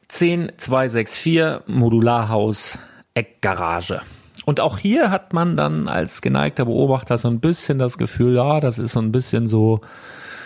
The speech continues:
wird so ein bisschen stiefmütterlich behandelt, obwohl hier eigentlich ein paar nette Storys versteckt sind, wie so in den, in allen Modularhäusern der letzten Jahre. Und es ist auch ein,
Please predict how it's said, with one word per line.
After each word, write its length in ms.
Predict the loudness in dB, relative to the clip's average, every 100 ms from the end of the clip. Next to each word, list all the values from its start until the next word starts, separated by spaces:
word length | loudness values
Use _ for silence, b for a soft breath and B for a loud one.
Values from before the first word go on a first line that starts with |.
| B B
wird 100 | -2
so 80 | 0
ein 20 |
bisschen 220 | 0 -2
stiefmütterlich 880 | -2 0 2 2 2 2 0 -2 -2
behandelt, 460 | -2 0 0 0
obwohl 520 | 0 -2 -2 0 2 2
hier 220 | 2 0
eigentlich 340 | -2 -2 0
ein 60 | 0
paar 160 | -2
nette 240 | -2 -2 -2
Storys 460 | 0 2 2 0
versteckt 380 | -4 -2 -2 -2
sind, 260 | -2 -2 2
wie 120 | 2
so 160 | 2 2
in 100 | 2
den, 240 | 0 -2
in 200 | -2 0
allen 240 | 0 0
Modularhäusern 720 | 0 2 2 2 0 0 0
der 100 | 0
letzten 340 | 0 0 -4 -6
Jahre. 380 | -4 -2 -4 -6 _ _ _ _ _ _ _ _ -6
Und 240 | -2 0 0
es 120 | -2
ist 180 | -2 0
auch 260 | 0 0
ein, 460 | -2 0 2 2